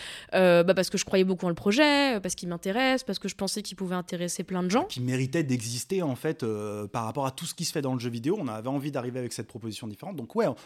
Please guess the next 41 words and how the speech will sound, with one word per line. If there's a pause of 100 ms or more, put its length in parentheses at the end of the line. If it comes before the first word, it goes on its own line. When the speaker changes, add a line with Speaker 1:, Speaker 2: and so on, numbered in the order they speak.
Speaker 2:
on
y
croyait
de
ouf, (240)
mais
comme
tu
le
dis, (300)
ça
a
impliqué,
bah, (420)
je
sais
pas
si
le
mot
est
peut-être
un
peu
fort,
sacrifice,
mais
en
fait,
c'est
quand
même
ça,
c'est
de
faire
des
choix,
en
tout
cas.